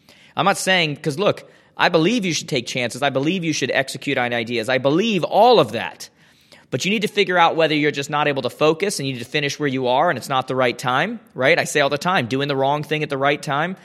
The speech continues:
or doing the right thing at the wrong time is the wrong thing, right? But some of you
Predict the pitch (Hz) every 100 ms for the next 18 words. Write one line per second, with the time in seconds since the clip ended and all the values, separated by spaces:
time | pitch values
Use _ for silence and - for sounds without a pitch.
0 | - 123 117 156 139 143 151 - 160 147
1 | 127 131 156 175 180 190 160 131 123 147
2 | 175 185 180 214 113 80 - 117 143 185
3 | - - _ - _ 131 - - 277 285
4 | 135 123 123 143 202